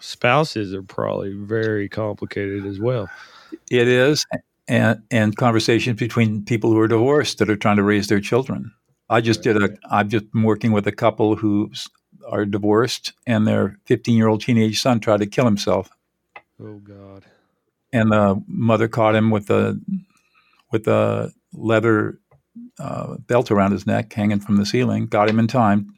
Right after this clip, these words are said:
Speaker 2: He didn't die. And they couldn't, when I first started working with them, they, they couldn't even, they couldn't even begin to talk to each other. But, you know, I worked with them for a week, and now the kid's in a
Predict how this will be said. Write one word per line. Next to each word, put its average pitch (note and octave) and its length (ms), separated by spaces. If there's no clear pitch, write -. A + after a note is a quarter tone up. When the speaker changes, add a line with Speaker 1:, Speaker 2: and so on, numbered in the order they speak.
Speaker 2:
He - 140
didn't G2+ 240
die. A2 440
And G2 440
they A#2 120
couldn't, G#2+ 440
when A2+ 120
I A2 80
first A#2 240
started B2 220
working B2 260
with A#2+ 120
them, B2 100
they, A2+ 100
they - 280
couldn't A#2+ 200
even, G#2 260
they A2+ 100
couldn't A#2+ 200
even A2 180
begin G#2+ 380
to - 80
talk - 260
to - 100
each - 200
other. - 260
But, A2+ 220
you D3 140
know, G#2 180
I G#2 80
worked A2+ 260
with A#2 80
them A2 120
for A#2+ 140
a B2+ 60
week, C#3+ 300
and G#2 160
now G#2+ 180
the G#2 80
kid's A2+ 480
in A2 220
a G2+ 240